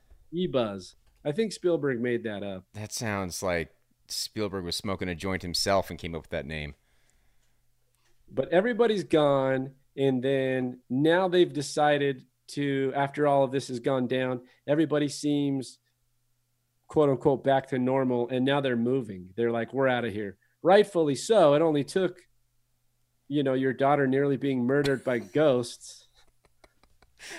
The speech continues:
Speaker 1: to, to get out of the house.
Speaker 2: Well, we, real, real quick, it's just 'cause, just because it's a famous line, The Exorcist, when, when after she gets
Speaker 1: Oh, yeah.
Speaker 2: saves him, she,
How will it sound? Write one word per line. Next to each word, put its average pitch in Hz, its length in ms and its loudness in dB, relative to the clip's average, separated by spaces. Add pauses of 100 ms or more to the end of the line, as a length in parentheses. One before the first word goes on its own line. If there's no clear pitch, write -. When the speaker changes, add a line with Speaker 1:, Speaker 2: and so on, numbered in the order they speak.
(360)
Speaker 1:
to, 139 380 2 (1200)
to 147 80 -2
get 143 240 4
out 156 180 6
of 127 60 0
the 123 100 2
house. 151 280 2
Speaker 2:
Well, 180 240 4
we, 180 260 2 (200)
real, 156 300 4
real 151 200 4
quick, 139 320 2
it's 143 180 -6
just - 300 -4
'cause, 143 240 2
just 143 260 -2
because 139 220 0
it's 127 140 -2
a 117 60 -6
famous 113 340 -2
line, 95 480 -2 (640)
The 110 160 4
Exorcist, 104 800 2 (880)
when, 113 200 -2
when 110 360 -4 (260)
after 117 560 4
she - 160 -8
gets 113 220 0
Speaker 1:
Oh, 131 120 0
yeah. 110 100 -4 (140)
Speaker 2:
saves 110 360 2
him, 110 140 -4
she, 101 240 -10